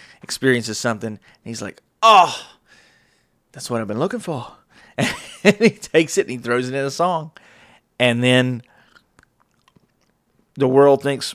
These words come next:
"Well, isn't that nice?" Yeah. It's a puzzle he's been waiting for the last piece of for, you know, fifteen years, twenty years. Um, I just, I can't think to myself,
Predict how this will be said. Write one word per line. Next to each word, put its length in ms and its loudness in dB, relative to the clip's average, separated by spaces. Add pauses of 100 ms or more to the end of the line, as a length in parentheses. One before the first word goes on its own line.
"Well, 280 2 (1040)
isn't 200 0
that 200 2
nice?" 460 -6 (1300)
Yeah. 320 -4 (380)
It's 180 -8
a 40 -4
puzzle 380 4
he's 160 -4
been 160 -4
waiting 180 -4
for 140 -6
the 80 -2
last 280 -4
piece 240 -6
of 220 -6
for, 260 -10
you 120 -10
know, 160 -8
fifteen 420 -6
years, 380 -6
twenty 260 -10
years. 380 -4 (840)
Um, 560 0 (1900)
I 120 4
just, 340 0 (500)
I 140 -2
can't 320 -6
think 220 -6
to 80 -8
myself, 720 -10